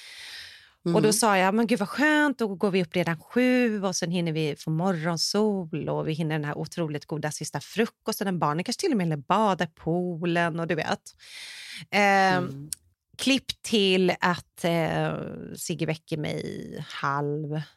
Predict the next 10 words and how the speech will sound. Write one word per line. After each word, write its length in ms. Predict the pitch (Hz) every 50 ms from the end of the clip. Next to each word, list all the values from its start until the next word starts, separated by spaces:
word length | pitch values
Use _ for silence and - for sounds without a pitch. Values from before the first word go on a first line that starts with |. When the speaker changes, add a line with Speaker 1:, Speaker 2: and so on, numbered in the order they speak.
| _ - _ -
Speaker 2:
ja, 220 | - 165 160 160 160 _ _ - - - - - -
kvart 300 | - - 240 - - -
över, 380 | 208 185 196 190 185 185 175
eh, 640 | 175 170 165 165 165 156 - - - - 156 - - - - - - -
kvart 160 | - 220 -
över 100 | 196 202
sex 260 | - 226 - - - - - - _ - - - - - - - - - - - _ -
och 320 | - 208 208 185 - - -
bara, 180 | - 190 180 180 170 165
Speaker 1:
Mm. 220 | 165 165 160 -